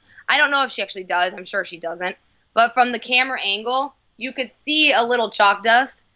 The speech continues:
So it's kind of funny. It just, it looks like on every giant, it looked like she brushed the floor a little bit as she went. Um, but nice routine, full twisting, double,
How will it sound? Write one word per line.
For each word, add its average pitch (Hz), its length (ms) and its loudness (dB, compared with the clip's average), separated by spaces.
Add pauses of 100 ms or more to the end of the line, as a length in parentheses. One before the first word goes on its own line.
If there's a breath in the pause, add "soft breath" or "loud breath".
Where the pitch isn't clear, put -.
(160)
So 220 560 6 (520)
it's 214 120 -10
kind 254 220 2
of 240 60 -6
funny. 226 160 4
It 208 260 0
just, 233 160 -10
it 240 100 -2
looks 262 300 -2
like 240 260 0
on 226 140 2
every 226 320 0
giant, 196 400 0
it 190 60 -6
looked 202 120 -12
like 202 120 -10
she 196 140 -12
brushed 196 500 -2
the 190 60 -14
floor 190 360 -4
a 202 80 0
little 214 200 -2
bit 214 140 2
as 208 180 2
she 226 120 -4
went. 214 400 0 (420 soft breath)
Um, 180 500 2 (420)
but 294 180 4 (720)
nice 269 320 2
routine, 240 400 -6
full 226 180 -8
twisting, 214 540 -6
double, 196 600 2